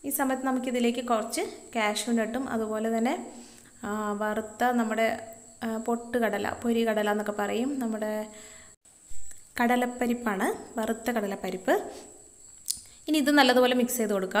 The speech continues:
ഇത് വേണമെങ്കിൽ നിങ്ങൾക്ക് നെയ്യിൽ വറുത്ത് ചേർത്ത് കൊടുക്കാം. പക്ഷേ ഇത് നമ്മളിങ്ങനെ ചെയ്താലും നല്ലതുപോലെ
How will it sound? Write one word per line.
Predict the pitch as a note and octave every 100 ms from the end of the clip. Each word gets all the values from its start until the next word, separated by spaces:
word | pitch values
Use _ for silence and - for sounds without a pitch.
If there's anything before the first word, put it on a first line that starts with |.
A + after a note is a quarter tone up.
| B3
ഇത് | C#4
വേണമെങ്കിൽ | D#4+ D#4 D#4+
നിങ്ങൾക്ക് | D4+ D#4+ D#4
നെയ്യിൽ | C4 A#3+ C4
വറുത്ത് | C#4+ A#3+ A3 B3
ചേർത്ത് | B3 G3+ G#3+
കൊടുക്കാം. | G3+ F#3 G3 F4+ - - - -
പക്ഷേ | C4+ E4
ഇത് | D4+
നമ്മളിങ്ങനെ | E4 C#4 D4 C#4+ C4+
ചെയ്താലും | C#4 C4 A3+ A3+ D4+ -
നല്ലതുപോലെ | B3+ A#3 A#3+ B3+ A#3+ A3